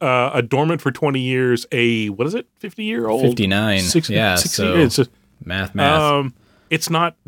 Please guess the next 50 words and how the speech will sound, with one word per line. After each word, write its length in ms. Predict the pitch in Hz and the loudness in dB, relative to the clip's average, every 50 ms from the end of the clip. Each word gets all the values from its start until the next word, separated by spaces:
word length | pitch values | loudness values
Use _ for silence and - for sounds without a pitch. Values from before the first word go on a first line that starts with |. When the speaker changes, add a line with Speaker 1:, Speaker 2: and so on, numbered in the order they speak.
| - - | -12 -4
Speaker 1:
just 400 | - 180 170 156 - - - - | -2 0 0 0 -2 -6 -4 -4
some 400 | - - 151 143 143 139 143 135 127 | 0 0 2 2 2 2 0 -2 0
dumb 300 | 110 131 123 131 135 131 123 | 2 2 2 2 2 2 2
movie 300 | 120 127 123 131 131 123 | 2 2 2 0 0 0
magic, 460 | 117 117 120 127 120 120 120 113 - | 2 2 2 2 0 0 -4 -4 -2
"Hey, 220 | - 156 160 151 | -2 0 0 0
kid, 260 | 131 - - 165 160 147 | -2 -2 -2 -2 -2 0
know 140 | 143 143 135 | 0 0 0
how 180 | - - 147 | 0 0 -2
tinker 380 | 139 - - 151 143 - 160 160 | -2 0 -2 -2 -2 0 0 -2
thing." 380 | - - 190 185 165 123 107 101 | 0 0 0 2 2 0 0 0
He, 400 | 135 135 139 139 139 139 135 _ _ _ _ _ _ _ _ _ _ - | 0 0 2 2 2 0 0 _ _ _ _ _ _ _ _ _ _ -8
uh, 320 | 131 131 139 135 135 135 - | -4 -4 -2 -2 -2 -2 -2
it 100 | 156 131 | -4 -4
goes 220 | 120 156 160 143 | -2 -2 -2 0
along 280 | 160 156 151 156 160 160 | 0 0 0 0 0 0
with 120 | 165 147 - | -2 0 0
his 120 | 160 139 | 0 -2
shirts. 400 | - - 202 175 - - - - | 0 -2 -2 -2 -4 -8 -8 -6
Remember, 340 | 123 123 131 131 131 127 113 | -2 -2 0 0 0 0 0
very 260 | 104 123 135 147 139 | 2 2 2 4 4
early 280 | 135 139 143 139 135 131 | 4 4 4 2 2 2
on 260 | 131 151 170 147 131 | 0 0 -2 -2 -2
in 60 | 120 | -2
the 60 | 120 120 | -4 -4
trailer, 400 | - - 139 160 190 175 117 110 | -4 -4 -2 -2 -2 -2 -2 -2
we 100 | 113 117 | -2 -2
saw 300 | 117 - 131 120 123 120 | -2 -4 -6 -6 -8 -8
his, 380 | 117 - 120 120 117 110 - - _ _ _ _ _ _ _ _ _ - | -6 -4 -2 -4 -2 -4 -6 -10 _ _ _ _ _ _ _ _ _ -4
he's 160 | - 131 120 | -4 -4 -2
got, 220 | - 131 120 117 117 | 0 -2 -2 0 0
like, 320 | 120 120 120 120 - - | 0 0 0 0 -2 0
uh, 460 | 120 117 120 120 120 113 113 113 135 | 0 2 2 2 0 -2 -4 -6 -8
Chevy 360 | 135 - - 151 151 151 147 | -8 -4 -2 -2 0 0 -2
t-shirts 460 | 135 - 123 110 - - 104 92 - - | -4 -4 -6 -8 -8 -8 -12 -10 -8 -8
on 160 | 107 101 98 | -8 -6 -8
and 100 | 98 95 | -8 -10
all 120 | 90 92 | -10 -10
that. 100 | 87 - | -10 -8
Speaker 2:
Yeah. 320 | - 85 85 120 117 113 113 | -4 0 2 2 2 2 0
Speaker 1:
He's, 220 | 110 107 - - | -2 -4 -6 -6
he's 160 | - 131 - | -8 -8 -4
got 120 | - 127 117 | -2 -2 -2
a 40 | |
couple 240 | - - 156 156 165 | -2 -4 -4 -2 -2
of 60 | 147 - | -4 -2
t-shirts 420 | - 147 127 - 139 127 117 - | -2 -4 -2 0 -2 -2 -2 -2
that 140 | - 127 123 | -4 -2 0
are 120 | 120 123 | 0 0
car-centric. 960 | 120 - - - 131 131 127 120 - - - 120 123 120 - - - _ _ | 0 -2 -2 0 2 2 2 0 -2 -4 -4 -4 -4 -4 -6 -12 -16 _ _